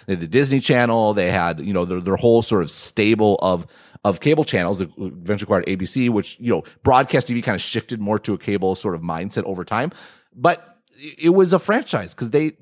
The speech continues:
they just got money and, and they could make great content, and they could have a vertical, "I'm gonna make differentiated content" approach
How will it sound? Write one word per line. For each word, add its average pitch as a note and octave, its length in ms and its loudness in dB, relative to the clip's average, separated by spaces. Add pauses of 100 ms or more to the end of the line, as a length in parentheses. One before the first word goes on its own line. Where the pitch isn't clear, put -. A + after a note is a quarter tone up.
(180)
they B2+ 240 -2
just C3+ 240 -4
got C3 200 2
money C#3+ 420 0
and, A#2+ 240 -4
and B2+ 240 0 (180)
they B2 220 0
could A#2+ 440 2 (200)
make A#2+ 280 -2
great C3 200 0
content, D#3 460 0 (300)
and C3+ 180 0
they C#3 60 4
could C#3+ 160 0
have C#3 160 0
a B2+ 80 0
vertical, C3+ 1000 2 (600)
"I'm C3+ 220 0
gonna C#3+ 120 2
make C3+ 220 -2
differentiated B2+ 460 -4
content" A#2 360 -2
approach D#3+ 600 2